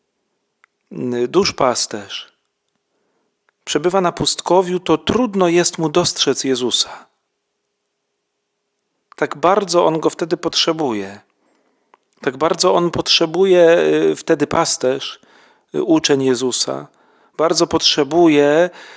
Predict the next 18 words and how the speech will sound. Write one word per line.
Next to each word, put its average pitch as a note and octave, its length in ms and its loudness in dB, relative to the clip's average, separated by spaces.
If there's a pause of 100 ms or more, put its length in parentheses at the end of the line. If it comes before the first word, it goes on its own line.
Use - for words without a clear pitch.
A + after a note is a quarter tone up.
jakby - 180 -4
jeszcze F3 320 2
mocniej, F3 580 0
mimo G#3+ 220 2
że G#3+ 120 2
jest G3 240 2
na F3 220 0
duchowym F#3+ 600 2
pustkowiu, A2 840 0 (1700)
n-, D3 260 -2
to E3+ 120 2
jeszcze F#3 300 2
mocniej F#3 380 2
potrzebuje F3+ 640 2
się E3 140 0
wsłuchać A3+ 680 0
w A#2+ 40 -10
Jezusa. A2 600 -4